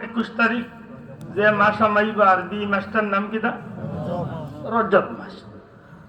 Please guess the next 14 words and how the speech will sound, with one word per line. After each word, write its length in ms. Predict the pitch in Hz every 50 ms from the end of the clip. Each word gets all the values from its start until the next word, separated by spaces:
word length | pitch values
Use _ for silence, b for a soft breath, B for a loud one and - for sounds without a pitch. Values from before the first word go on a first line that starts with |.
| - - B B B B B B B B -
রজব 420 | - 180 196 196 190 254 277 277
মাস 280 | 285 285 302 294 294 -
সম্পর্কে 500 | 302 285 277 247 269 254 233 - 254 247
রাসূল 460 | 226 214 - - 233 285 277 262 269 247 - - - - -
পাক 280 | 226 226 226 233 226 -
সাল্লাল্লাহু 340 | - 262 247 233 240 226
আলাইহি 200 | 220 220 214 208
সাল্লাম 280 | 214 214 208 202 196 190
ফরমায়েন, 440 | 185 185 175 170 175 180 190 190 175
"রজব 400 | 175 180 175 175 185 202 202 220
হইল 220 | 262 254 247 240 240
আমি 360 | 226 - 185 202 208 220 220 -
আল্লাহর 500 | - 185 185 170 170 165 165 165 165 165
মাস।" 320 | 160 165 - - - -